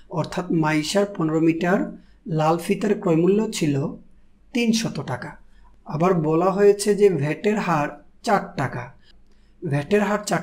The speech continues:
টাকা হচ্ছে একশো টাকায় তাকে চার টাকা হারে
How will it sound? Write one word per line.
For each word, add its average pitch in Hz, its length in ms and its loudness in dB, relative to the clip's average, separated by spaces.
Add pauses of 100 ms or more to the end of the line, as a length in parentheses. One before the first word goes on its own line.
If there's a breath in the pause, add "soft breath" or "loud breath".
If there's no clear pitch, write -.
টাকা 220 200 -2
হচ্ছে 175 580 -4 (400 soft breath)
একশো 180 380 -2
টাকায় 226 340 2
তাকে 175 320 -4
চার 160 280 -4 (120)
টাকা 202 220 -4
হারে 190 520 -2